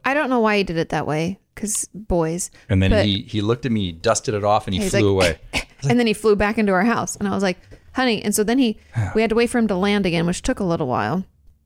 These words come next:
Speaker 1: 'cause he was all frazzled.
Speaker 2: But this catch was even more glorious than the first catch because it was inside the lampshade, and I
Speaker 1: It
Speaker 2: didn't even
Speaker 1: was.
Speaker 2: make the lampshade bump.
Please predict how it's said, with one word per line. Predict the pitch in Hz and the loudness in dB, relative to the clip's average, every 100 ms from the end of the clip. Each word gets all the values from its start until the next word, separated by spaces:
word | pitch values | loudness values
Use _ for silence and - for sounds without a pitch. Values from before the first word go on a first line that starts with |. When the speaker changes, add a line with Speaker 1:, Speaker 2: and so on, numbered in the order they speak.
| _ _ _ - | _ _ _ -14
Speaker 1:
'cause | - 170 | -8 -4
he | |
was | 160 | -2
all | 165 165 | 0 0
frazzled. | - 165 147 147 - 185 - | 0 -2 -2 -2 -4 -4 -2
Speaker 2:
But | 107 - | -2 2
this | 170 180 | 2 2
catch | 120 92 - | 2 0 0
was | 101 98 | -2 -2
even | 110 107 95 | -2 0 0
more | 107 131 113 | 2 2 0
glorious | 107 101 104 98 - | -2 -2 0 0 -2
than | 87 | -4
the | |
first | 85 123 113 | -4 -4 -2
catch | - 87 - | -4 -6 -6
because | 101 98 | -4 -4
it | |
was | 92 98 | -2 0
inside | 123 120 107 | 0 0 -2
the | 85 | -4
lampshade, | 87 113 - 85 80 | -4 -4 -6 -6 -6
and | |
I | 80 | -4
Speaker 1:
It | |
Speaker 2:
didn't | 87 143 | 0 2
even | 127 92 | 4 2
Speaker 1:
was. | 92 | 2
Speaker 2:
make | 104 - | -2 -4
the | |
lampshade | 92 92 - 85 95 | -8 -6 -6 -10 -8
bump. | 104 85 - | -6 -6 -6